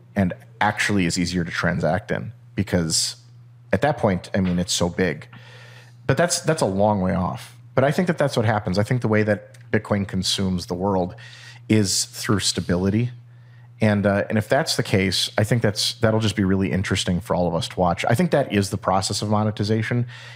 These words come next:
It's the process of, uh, stabilization for Bitcoin. And in that way, I think all of a sudden you have, you know, Venezuelans looking at it. Like, right now, Venezuelans are looking at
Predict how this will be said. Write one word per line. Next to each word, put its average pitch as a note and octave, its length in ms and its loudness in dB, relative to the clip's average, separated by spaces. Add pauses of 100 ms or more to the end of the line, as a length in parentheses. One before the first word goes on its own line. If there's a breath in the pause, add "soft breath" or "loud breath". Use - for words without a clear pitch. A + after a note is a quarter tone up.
(120)
It's A#2 140 0
the A2+ 60 0
process G2 720 2
of, F2+ 400 -2
uh, E2 120 0
stabilization F#2 840 -2
for - 140 -12
Bitcoin. D#2 440 -6 (480 loud breath)
And G#2 320 2
in G#2 160 4
that G2+ 180 0
way, F#2+ 140 2
I F2+ 60 0
think - 320 -6 (120)
all G2 80 4
of F#2+ 80 0
a F2+ 40 -6
sudden F2+ 260 0
you F2+ 60 0
have, E2+ 520 -4
you F2+ 80 -2
know, D#2 140 -4 (400 loud breath)
Venezuelans F#2 680 2
looking F#2+ 320 -2
at F#2 140 2
it. G2 160 -2
Like, G#2+ 100 2
right B2+ 140 2
now, A#2+ 120 0
Venezuelans G2 580 0
are F#2 80 -2
looking F#2 300 -2
at D#2+ 120 -4